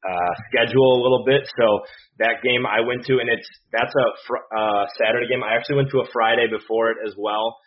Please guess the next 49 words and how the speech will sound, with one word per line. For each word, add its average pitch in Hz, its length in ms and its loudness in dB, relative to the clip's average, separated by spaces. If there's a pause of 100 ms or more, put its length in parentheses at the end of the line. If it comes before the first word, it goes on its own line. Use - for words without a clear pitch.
(160)
uh, 101 320 0 (300)
'cause 120 160 -10
it's 107 180 -8
about 117 160 0
a - 80 -12
three-hour 117 640 2
drive 110 400 2 (400)
from 117 320 0
Atlanta, 113 560 -2
so 120 80 -4
I 107 80 2
could 104 240 -8
stay 131 160 2
in 131 100 2
Atlanta 117 460 0
for 117 80 -8
the 107 80 0
week 113 300 -4 (240)
from 104 260 -2
where 113 160 2
I 107 160 2
was, 113 320 4 (460)
'cause 104 180 -2 (160)
Atlanta's 113 400 -2
an 110 140 -8
amazing 110 500 -6 (300)
city, 120 400 0
and 107 100 -6
I 104 120 0
would 107 120 -2
just 107 240 -6
stay 113 220 0
for 110 160 -6
the 107 100 -4
U 110 160 -6
C 113 260 -4
F 107 140 2 (140)
at 104 180 -4
Georgia 104 320 -4
Tech 113 300 -4
game 104 260 -4 (320)
and 113 180 -2
then 101 300 -2 (160)
go 110 160 2
on 110 140 2
over 104 260 2
to 104 400 -4
Georgia, 104 320 0
Alabama 98 460 -2